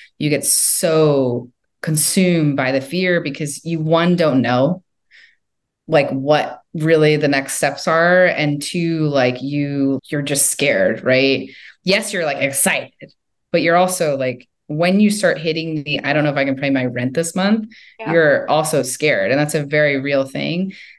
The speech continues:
Speaker 1: As you get more experience, what you'll learn is, like, you're still scared and still anxious sometimes, but you have experience. So you know that you can get through it. And so the way to shortcut that is, like,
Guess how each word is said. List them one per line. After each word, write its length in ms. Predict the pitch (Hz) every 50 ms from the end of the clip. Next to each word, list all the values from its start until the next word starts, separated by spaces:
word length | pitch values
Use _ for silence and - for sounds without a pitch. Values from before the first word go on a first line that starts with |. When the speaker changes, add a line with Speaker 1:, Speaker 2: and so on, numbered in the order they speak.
| - -
Speaker 1:
As 200 | 156 165 175 175
you 100 | 180 175
get 180 | 170 165 -
more 160 | 160 160 156
experience, 760 | 143 147 - - - 185 202 208 202 180 160 156 147 151 -
what 100 | 151 -
you'll 240 | - 147 143 139 135
learn 420 | 139 151 180 185 165 151 143 139
is, 200 | 139 135 135 135
like, 300 | 135 131 127 127 123 127
you're 100 | 147 160
still 320 | 160 - - - 202 214 208
scared 640 | 208 208 - - - - - 202 - - - 156 -
and 240 | 147 139 123 120
still 220 | - - 143 131 -
anxious 420 | - 131 151 151 - 131 131 135 -
sometimes, 680 | 131 127 123 - 135 131 127 127 127 123 127 - - - - - - - _ -
but 120 | - 127
you 160 | - 143 151 151
have 260 | - 165 156 151 139
experience. 960 | - - - - - - 147 147 143 135 113 90 85 85 - - - - -
So 200 | - - - 160
you 260 | 151 147 147 151 151 147
know 320 | 147 151 156 151 151 147
that 100 | 143 -
you 160 | - 135 135
can 140 | 135 135 135
get 200 | 135 131 - -
through 260 | - - 131 131 139 151
it. 160 | 160 156 -
And 100 | 151 147
so 160 | - 156 147
the 100 | 139 139
way 160 | 135 143 151 139
to 100 | 123 120
shortcut 560 | - - - 131 135 135 135 - 131 123 120
that 240 | 127 127 127 123 127
is, 120 | 123 123
like, 220 | 127 120 120 123